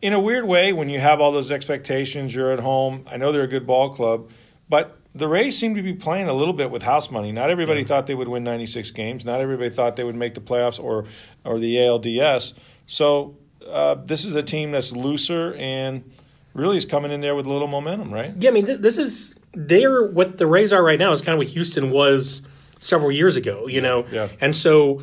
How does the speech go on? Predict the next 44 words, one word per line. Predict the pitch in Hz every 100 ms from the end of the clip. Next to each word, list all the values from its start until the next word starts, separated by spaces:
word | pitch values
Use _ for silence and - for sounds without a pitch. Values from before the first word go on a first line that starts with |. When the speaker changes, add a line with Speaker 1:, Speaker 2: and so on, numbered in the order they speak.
| - - -
Speaker 2:
you | 147
know, | 147
you | 139 202
build | 175 196 180
momentum, | 165 151 151 156 156 143
it, | 131 135
it | 127
keeps | 170 160
carrying. | - 160 147 143 139 139
We | 131
know | 139 147
that | 139
these | 139
guys | 143 135 127
know | 135
how | 135 131
to | 117
celebrate. | 143 135 127 131 123 123 - - - -
Um, | 127 127 123 120 117 117 - - - _ -
and, | 156 143 143 135 - - _ _ _ _
and, | 165
you | 165 151
know, | 139 - - - 180
that, | 165 160 156
that, | 165 170 170 - - - - - - 294
that | 156 165 175
kind | 190
of | 185
propels | 156 - 160 175 120
you. | 107
You | 131
know, |
I |
remember, | 135 147 165 165 151 - - - - - -
you | 139
know, | 131 110 - -
what | 175 160
was | 147 139
it? | 127
I |
think | 127 156
two | - 165
thousand | 156 147 135 127
fourteen, | - 147 156 - - 135 127 123 117